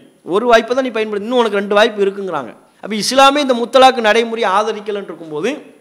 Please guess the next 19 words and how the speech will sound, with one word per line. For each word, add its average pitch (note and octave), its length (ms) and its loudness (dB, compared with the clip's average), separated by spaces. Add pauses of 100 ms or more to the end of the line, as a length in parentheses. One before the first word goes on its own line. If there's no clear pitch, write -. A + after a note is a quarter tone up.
(120)
இந்த F#3+ 120 -8
மசோதா F3 320 -4
எதுக்கு? E3 640 -8 (300)
அதே A3 240 2
மாதிரி F#3 400 -2 (840)
உச்சநீதிமன்றமும் C4 1040 -4
தெளிவா B3 340 -2
தீர்ப்பு A3 320 -12
சொல்லியிருக்கு. C#3 360 -10
சாயிரா A#3 400 2
பானு G3+ 240 -2
வழக்கில் D#3 420 -6 (400)
உச்சநீதிமன்றம் A3 720 -6
என்ன G#3 80 -8
சொல்லுச்சு? F#3+ 420 -10 (720)
முத்தலாக்குன்னு G#3 640 -4
சொன்னா F#3 280 -10
அது F3+ 160 -8
செல்லாது. C3 720 -8